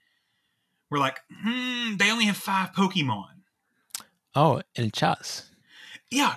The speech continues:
Speaker 1: El Chas is still down here fighting, man. This entire time while all this wonderful stuff's happening in the winners bracket,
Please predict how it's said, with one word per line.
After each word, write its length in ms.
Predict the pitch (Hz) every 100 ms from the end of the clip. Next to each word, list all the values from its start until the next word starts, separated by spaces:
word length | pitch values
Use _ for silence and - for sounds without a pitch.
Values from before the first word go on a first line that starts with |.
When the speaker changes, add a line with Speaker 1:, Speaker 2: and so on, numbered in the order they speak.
| 208
Speaker 1:
El 100 | 226
Chas 300 | - 294 269
is 80 | -
still 160 | 247
down 140 | 220 214
here 120 | 208
fighting, 360 | 170 175 113
man. 240 | 104 113 120 _ _ _ _ -
This 160 | 185 196
entire 360 | - 285 330
time 220 | - 196
while 100 | 175
all 60 | 170
this 140 | 170
wonderful 380 | 147 143 180 175
stuff's 200 | - 156
happening 260 | 165 160 160
in 60 |
the 60 | 139
winners 300 | 120 123 139
bracket, 360 | 160 170 -